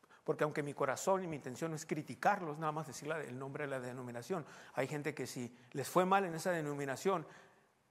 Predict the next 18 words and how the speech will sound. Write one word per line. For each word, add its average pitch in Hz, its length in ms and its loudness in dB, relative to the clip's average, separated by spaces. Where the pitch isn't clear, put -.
van 151 140 6
a - 20 6
decir, 156 200 4
"Así 156 160 0
como 254 200 2
el 247 80 4
hermano 196 320 2
Hughes 226 480 2
la 202 100 4
mencionó", 165 600 2
ya, 156 240 8
pero 135 120 -2
yo 160 80 2
mencioné 175 340 2
para - 240 4
poner 135 180 -2
un 156 120 -2
ejemplo, 135 460 -2